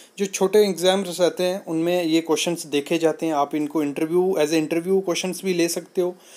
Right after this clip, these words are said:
और आपको ऐसे भी ये काम आएंगे। डेली हमारे वीडियोज़ आएंगी कि, अ, इंटरव्यू क्वेश्चंस पे किसी भी हो गया, रे-, रोड का हो गया, बिल्डिंग कंस्ट्रक्शन का हो गया या जो भी।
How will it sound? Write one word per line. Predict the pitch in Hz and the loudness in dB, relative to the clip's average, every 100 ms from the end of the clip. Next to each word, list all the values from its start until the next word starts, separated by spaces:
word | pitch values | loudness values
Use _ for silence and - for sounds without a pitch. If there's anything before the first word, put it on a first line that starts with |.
| - - 170 | -20 -8 -2
और | 175 - | -2 2
आपको | 143 175 185 165 | 2 2 -2 -4
ऐसे | 139 - 139 | -4 -2 -2
भी | 147 | -2
ये | 147 143 | -2 -2
काम | 147 127 120 | -2 -6 -6
आएंगे। | 120 123 - | -10 -14 -18
डेली | - 139 180 220 240 233 | -4 -2 0 0 0 0
हमारे | 202 160 165 175 | -2 0 2 4
वीडियोज़ | 165 175 175 170 | 6 6 4 2
आएंगी | 156 160 180 - - - - _ _ - | -2 -2 -8 -14 -20 -20 -20 _ _ -8
कि, | 175 - | -6 -4
अ, | 156 | 0
इंटरव्यू | 160 165 160 170 185 | 0 0 -2 0 2
क्वेश्चंस | 170 156 175 165 | 2 2 0 -4
पे | - 160 160 - _ _ | -2 -4 -4 -12 _ _
किसी | - 202 240 | -6 0 0
भी | 208 | 4
हो | 170 | 4
गया, | 151 147 | 6 4
रे-, | 139 156 | 4 4
रोड | 160 147 156 160 160 | 2 2 2 2 2
का | |
हो | 151 | 2
गया, | 143 143 | 2 0
बिल्डिंग | 139 143 156 147 | 0 0 -2 -4
कंस्ट्रक्शन | 151 - - 160 147 | -8 -10 -8 -6 -2
का | |
हो | 143 139 | 0 0
गया | 143 | -2
या | 147 147 | -2 0
जो | 156 175 | 2 2
भी। | 170 175 | 0 -8